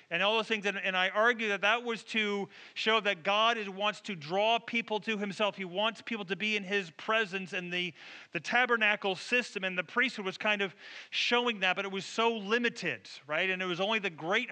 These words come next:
it was only the high priest that could go into the Holy of Holies, and only once a year. And so there's this idea that God is a relational God, and he wants people to be with him and, and be in fellowship with him. And then last week we looked at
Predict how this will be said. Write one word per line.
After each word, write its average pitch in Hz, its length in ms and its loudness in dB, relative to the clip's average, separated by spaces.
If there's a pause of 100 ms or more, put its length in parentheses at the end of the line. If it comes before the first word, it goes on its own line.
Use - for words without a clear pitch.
(160)
it 180 80 -2
was 185 120 0
only 226 120 2
the 175 120 -4
high 247 320 0
priest 165 440 -4
that 175 140 -2
could 170 100 -8
go 185 220 0
into 190 360 -2
the 165 240 -2 (320)
Holy 208 300 2
of 156 80 -4
Holies, 202 280 2
and 175 80 -6
only 190 220 0
once 190 400 0
a 190 60 0
year. 196 340 2
And 165 100 -4
so 190 120 -2
there's 180 160 0
this 185 160 0
idea 196 280 2
that 190 180 0 (360)
God 220 220 4
is 196 120 2
a 208 80 2
relational 208 720 2
God, 202 360 4
and 196 80 -2
he 185 80 -2
wants 208 400 0
people 196 320 -4
to 180 100 -4
be 196 220 -2
with 196 320 0
him 175 180 -2
and, 165 100 -4
and 165 200 -2
be 190 120 2
in 190 80 -4
fellowship 190 640 0
with 214 260 2
him. 135 420 -2 (800)
And 165 120 2
then 202 180 6
last 214 340 4
week 202 200 -2
we 175 100 -2
looked 196 340 0
at 185 360 0